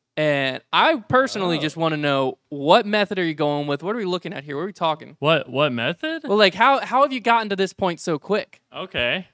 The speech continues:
Speaker 2: Well, uh, YouTube has been a big, uh, help with that,
Speaker 1: That's fair.
Speaker 2: I will say. There's a lot of people on YouTube that know what they're doing,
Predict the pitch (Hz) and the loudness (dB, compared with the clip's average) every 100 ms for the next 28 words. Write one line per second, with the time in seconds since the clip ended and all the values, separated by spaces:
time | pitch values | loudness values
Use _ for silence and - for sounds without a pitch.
0 | _ _ 120 143 143 139 127 - 139 135 | _ _ -4 0 0 0 -4 0 4 6
1 | 123 120 214 226 196 170 151 135 123 120 | 4 2 -2 2 4 4 4 2 0 0
2 | 135 117 120 117 98 123 160 165 151 - | -2 -2 -4 -6 -6 -4 -2 -4 -8 -14
3 | _ 120 113 107 95 - _ - - 143 | _ -6 -4 -4 -6 -8 _ -12 2 2
4 | 156 123 101 95 131 247 147 127 113 135 | 4 2 0 -2 -4 -6 -6 -4 -2 -4
5 | - 113 104 147 _ _ _ - 127 120 | -4 -4 -2 -6 _ _ _ -10 -6 -2
6 | 147 185 190 208 190 185 156 143 - 127 | 2 2 0 -4 -2 -2 0 -2 -4 -6
7 | 143 151 117 98 - 117 127 135 135 113 | -6 -8 -6 -6 -6 -2 0 2 0 0
8 | 113 110 143 | 0 0 -4